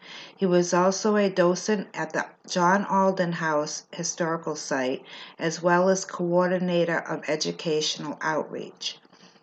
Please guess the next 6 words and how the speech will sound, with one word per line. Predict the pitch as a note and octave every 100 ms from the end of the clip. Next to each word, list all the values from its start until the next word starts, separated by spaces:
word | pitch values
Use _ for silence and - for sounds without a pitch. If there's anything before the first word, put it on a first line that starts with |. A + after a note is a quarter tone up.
| _
Mister | - F#3 - G#3
Daly | G3+ G3 F#3+
has | F3+ F3 E3
written | E3+ -
several | E3+ - E3 G3 G3
articles | F#3 F3+ F#3 E3 D3+